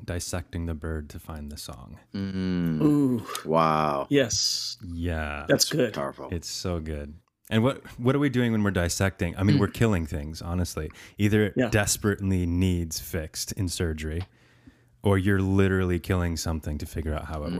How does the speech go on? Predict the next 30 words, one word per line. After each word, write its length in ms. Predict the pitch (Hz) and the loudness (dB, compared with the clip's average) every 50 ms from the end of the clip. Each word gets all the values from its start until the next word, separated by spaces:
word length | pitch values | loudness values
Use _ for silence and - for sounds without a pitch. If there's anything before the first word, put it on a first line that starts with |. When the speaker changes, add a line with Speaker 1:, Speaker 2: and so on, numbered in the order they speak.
| 87 87 85 | -2 -2 -2
Speaker 1:
works. 220 | 82 80 78 76 - _ _ _ _ _ _ _ - _ _ _ _ _ - | -2 -2 -4 -6 -8 _ _ _ _ _ _ _ -20 _ _ _ _ _ 0
And 180 | 165 127 127 131 | 2 4 4 4
then 80 | 135 | 4
I 80 | 131 131 | 2 2
think 160 | 139 143 131 - | 2 2 2 2
that's 140 | 131 117 | 2 2
important. 400 | 120 120 110 127 135 127 - 101 | 2 2 4 4 4 4 2 0
That's 120 | 107 104 107 | 0 0 0
a 40 | 104 | 0
very 400 | 101 101 98 113 113 113 117 113 | -2 0 2 4 4 4 4 2
important 400 | 110 101 107 104 90 78 90 - | 2 2 0 -2 -2 -2 -4 -6
step 320 | - - 110 107 87 - - | -4 -2 -2 -2 -2 -4 -6
to 120 | - - | -8 -6
understanding 640 | 90 92 87 85 80 - - - 87 87 90 90 87 | -4 -4 -4 -4 -4 -4 -4 -2 -2 0 0 0 0
the 100 | 85 80 | 0 -2
world. 360 | 78 78 78 73 71 73 80 - - - _ - | -2 -4 -4 -4 -6 -8 -12 -14 -18 -20 _ -10
Like, 180 | 92 90 87 95 | -10 -8 -8 -6
you 100 | 92 95 | -6 -4
understand 420 | 95 98 98 95 - - 101 95 | -4 -4 -4 -4 -2 -2 0 0
a 40 | 95 | 0
butterfly 560 | 87 95 95 98 95 87 - - 82 78 80 82 | 2 2 2 2 2 0 0 -4 -4 -4 -4 -4
by 180 | 80 80 82 | -4 -4 -4
dissecting 520 | 80 82 80 - 113 101 - - 85 76 73 | -4 -4 -4 -2 -2 -2 -4 -4 -8 -8 -8
it, 120 | 73 - - | -8 -10 -8
or 80 | - 78 | -8 -8
a 40 | 73 | -8
frog 400 | - - 101 98 92 90 80 78 | -6 -4 -2 -2 0 -2 -2 -4
by 100 | 82 80 | -4 -6
dissecting 540 | 78 85 - - 95 87 - - 90 87 - | -6 -6 -8 -6 -8 -8 -8 -8 -10 -10 -10
it. 140 | - - | -12 -14